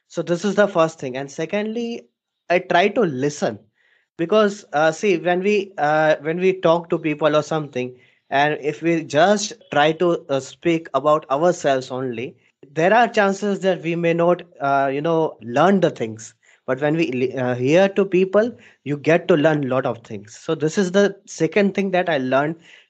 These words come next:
to listen, because when you listen, you get to th-, uh, go with all the things that you want to go. And the third is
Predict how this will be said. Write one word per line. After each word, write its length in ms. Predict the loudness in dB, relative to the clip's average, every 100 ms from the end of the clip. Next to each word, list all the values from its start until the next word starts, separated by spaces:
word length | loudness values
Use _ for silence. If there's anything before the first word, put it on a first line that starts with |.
| 0
to 100 | 0
listen, 640 | 2 2 2 2 0 0 -8
because 300 | -4 -4 -2
when 120 | 0
you 100 | 0
listen, 640 | 2 0 2 0 0 -2 -14 _
you 120 | -8
get 300 | 0 0 2
to 100 | 0
th-, 180 | 0 0
uh, 200 | 0 0 -4 _ -6
go 320 | 2 4 2
with 240 | 0 -6 -6
all 240 | 0 2 2
the 120 | 0
things 260 | -2 -2
that 180 | -2 -2
you 80 | -2
want 260 | -2 -6 -6
to 80 |
go. 220 | -10 -12 _ _ _ -20 _ -4
And 160 | 0 2
the 60 |
third 500 | 0 2 4 4 2 0
is 400 | 2 4 0 -8